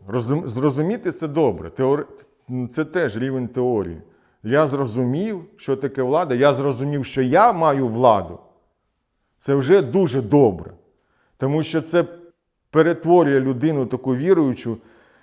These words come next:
яка всього шугається, яка всюди шукає, де там прояви бісів, як вони можуть на мене повпливати, що вони можуть з моєму житті зробити, як вони можуть мене контролювати,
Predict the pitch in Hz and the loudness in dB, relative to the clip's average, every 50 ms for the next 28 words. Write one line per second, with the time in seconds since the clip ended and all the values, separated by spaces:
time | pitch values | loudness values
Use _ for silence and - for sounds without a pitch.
0 | _ _ - 127 135 135 - 156 156 151 - - 147 135 156 151 - - 143 127 | _ _ -2 -2 0 4 4 4 4 4 0 -4 -2 0 0 0 0 -2 -6 -4
1 | 104 160 196 202 185 156 - - 127 131 123 127 156 151 147 147 151 - 101 - | -2 -2 -4 -4 -4 -8 -8 -6 -6 -6 -4 -2 -2 0 0 -2 -2 -6 -12 -14
2 | - - - 170 170 139 139 135 120 - - 131 - - 151 160 156 151 143 127 | -12 -6 -2 -2 -2 -2 -2 -6 -6 -6 -10 -10 -4 0 0 0 2 0 -2 -2
3 | - - - - - - - 107 143 156 156 156 151 143 127 - 143 151 156 151 | -4 -8 -20 -20 -20 -16 -8 -2 0 0 0 0 -4 -4 -4 -2 2 2 4 4
4 | 151 139 135 139 123 110 104 147 190 220 202 - - 123 110 - - - - - | 2 0 0 -2 -4 -4 -4 -4 -4 -4 -6 -6 -6 -6 -6 -6 -10 -18 -18 -8
5 | - 135 160 175 170 - 147 147 147 147 147 151 165 165 139 151 143 147 139 139 | -2 0 0 0 -2 -4 -4 -4 -2 -4 -4 -2 -4 -4 -2 -4 -6 -6 -6 -6
6 | 139 143 156 156 156 147 135 - 151 147 - - - 135 135 131 120 143 180 214 | -6 -4 -4 -6 -6 -6 -6 -4 -4 -4 -4 -4 -6 -2 -2 0 0 0 0 0
7 | 208 - - 120 107 90 - - _ _ - - - 156 160 175 170 165 156 151 | -2 -6 -6 -8 -8 -8 -12 -20 _ _ -14 -6 -2 -2 0 0 0 -2 -2 -2
8 | 160 170 147 156 143 113 123 143 147 160 160 156 156 147 120 - - 135 139 - | -2 -2 0 -2 -2 -2 -4 -4 -2 -2 -2 -2 -4 -4 -6 -6 -8 -10 -10 -8
9 | - 156 165 151 113 107 127 135 117 104 135 202 233 - - 147 123 104 - - | -6 -4 -2 -2 -2 -2 -2 -2 -2 2 0 0 0 0 -4 -4 -6 -6 -6 -12
10 | - - - 151 175 185 - 160 165 160 160 156 156 165 175 147 160 151 - 135 | -14 -4 0 2 2 2 2 -2 -4 -2 -2 -2 -2 -2 -2 -2 -4 -4 -4 -4
11 | 143 143 160 165 156 - 160 151 - - 131 147 139 135 135 131 165 208 226 - | -6 -4 -4 -4 -4 -4 -6 -6 -6 -4 -4 -2 0 0 0 2 2 0 0 -2
12 | - 165 131 | -4 -8 -8